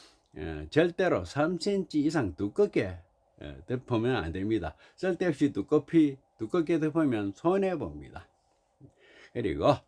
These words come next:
세 번째로 배수로를 잘 정비하고요. 과습을,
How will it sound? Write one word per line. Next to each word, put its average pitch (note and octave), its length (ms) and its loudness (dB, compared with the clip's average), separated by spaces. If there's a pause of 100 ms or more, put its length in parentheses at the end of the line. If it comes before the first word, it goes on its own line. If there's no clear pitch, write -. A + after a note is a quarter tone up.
(140)
세 D3+ 340 2
번째로 C#3+ 580 0 (500)
배수로를 E3 1040 2
잘 A2 260 0
정비하고요. A2 880 -2 (760)
과습을, C3 840 -2